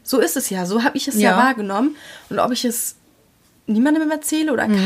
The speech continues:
Speaker 1: ka-, oder tausend Leuten,
Speaker 2: Mhm.
Speaker 1: macht es für mich keinen Unterschied. Und deswegen erzähle ich irgendwie immer allen Leuten, also
Speaker 2: Mhm.
Speaker 1: jetzt auch nicht alles, nicht meine ganze Lebensgeschichte, aber
Speaker 2: Mhm.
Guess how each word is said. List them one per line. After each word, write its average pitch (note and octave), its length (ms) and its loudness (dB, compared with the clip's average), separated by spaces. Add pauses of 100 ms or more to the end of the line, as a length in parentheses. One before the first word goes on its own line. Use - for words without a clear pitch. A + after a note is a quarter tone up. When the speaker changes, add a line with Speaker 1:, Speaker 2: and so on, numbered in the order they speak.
(160)
Speaker 1:
ka-, - 160 -4
oder G3+ 160 -4
tausend B3+ 380 2
Leuten, G#3 460 -2
Speaker 2:
Mhm. G#3+ 360 2 (480)
Speaker 1:
macht A#3 300 -2
es - 100 -4
für C#4 80 2
mich C4 160 0
keinen A#3+ 140 -4
Unterschied. C#4 320 -4
Und G#3+ 60 -4
deswegen A#3+ 320 -2
erzähle C4+ 340 -2
ich C#4+ 140 -4
irgendwie B3 180 0
immer A3+ 140 -2
allen B3+ 220 0
Leuten, A3+ 280 -4 (140)
also G#3+ 240 4
Speaker 2:
Mhm. A3 120 4
Speaker 1:
jetzt - 280 -4
auch A#3 60 0
nicht A3 240 0
alles, C4+ 260 0
nicht G3+ 120 -4
meine G3 200 -6
ganze G3+ 220 -6
Lebensgeschichte, G#3+ 560 -4
aber G#3 120 0
Speaker 2:
Mhm. G3 240 2